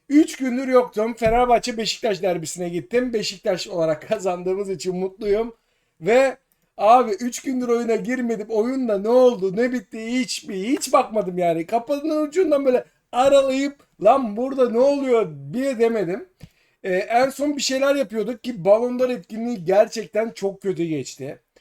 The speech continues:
Benim için yani şu ana kadar herhalde en kötü etkinlik benim için ya. Hiç mi bir şey yakalayamazsın etkinlikte? Evet, yakalayamazsın. Belki şeytanın bacağını kıracağım gün bugündür.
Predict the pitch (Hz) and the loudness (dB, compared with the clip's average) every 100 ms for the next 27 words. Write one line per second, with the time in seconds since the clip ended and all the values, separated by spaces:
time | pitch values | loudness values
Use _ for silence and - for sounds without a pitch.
0 | _ _ _ 165 214 240 185 233 240 _ | _ _ _ -4 -2 -2 -4 -4 -6 _
1 | _ _ _ _ 175 202 233 220 240 269 | _ _ _ _ 0 2 2 0 -2 0
2 | 269 277 262 240 254 254 _ _ _ _ | 2 0 0 2 0 0 _ _ _ _
3 | _ _ 180 254 269 214 262 240 254 269 | _ _ -4 0 0 0 -2 0 0 -2
4 | 262 262 262 247 269 269 262 220 180 - | -4 -4 -6 -6 -6 -4 -6 -4 -6 -6
5 | 156 147 156 160 165 220 277 302 320 254 | -4 -2 -2 -6 -14 -14 -10 -4 -2 -2
6 | 220 226 208 - 180 175 170 165 151 175 | -4 -2 -2 -2 -4 -2 -2 -2 -4 -6
7 | 165 143 185 190 415 277 240 247 240 233 | -8 -6 -6 -6 -4 -4 -2 -4 -4 -4
8 | 214 180 147 - 180 _ _ _ _ _ | -2 -2 -2 -6 -16 _ _ _ _ _
9 | _ _ _ _ _ _ _ _ _ _ | _ _ _ _ _ _ _ _ _ _
10 | 156 202 247 - 247 240 233 262 254 220 | 2 2 2 -4 -4 -2 -2 0 0 2
11 | 233 254 240 233 214 247 247 254 247 247 | 2 0 -2 -4 0 -2 -2 -4 -4 -6
12 | 233 214 170 233 | -4 -4 -4 -4